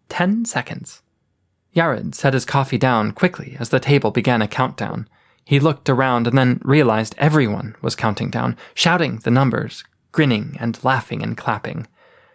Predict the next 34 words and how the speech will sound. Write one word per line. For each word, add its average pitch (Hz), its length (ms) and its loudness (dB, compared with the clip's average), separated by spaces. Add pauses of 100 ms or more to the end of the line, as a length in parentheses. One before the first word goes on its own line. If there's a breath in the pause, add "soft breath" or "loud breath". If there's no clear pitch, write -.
(160 soft breath)
By 127 120 -2
the 131 100 0
time 131 340 -2
they 131 180 0
hit 131 220 -2
four, 117 520 -2
Yared 123 420 0
was 113 160 0
counting 123 360 0
along 110 360 0
with 123 240 0
them. 131 220 -6 (520 soft breath)
"Three!" 170 720 0 (100)
he 131 160 2
shouted. 107 500 -2 (600)
"This - 360 -2
is 107 120 -6
what 117 140 0
it 113 60 -2
was 113 140 0
all 110 160 0
for," 110 580 -2
he - 140 -8
thought, - 360 -6 (280 soft breath)
sitting 147 360 2
in 139 100 2
a 135 40 2
diner, 120 540 -2
drinking 120 380 -2
terrible 123 480 -2
coffee 135 500 -8
and 143 300 -6
meeting 127 320 0
friends. 123 580 -6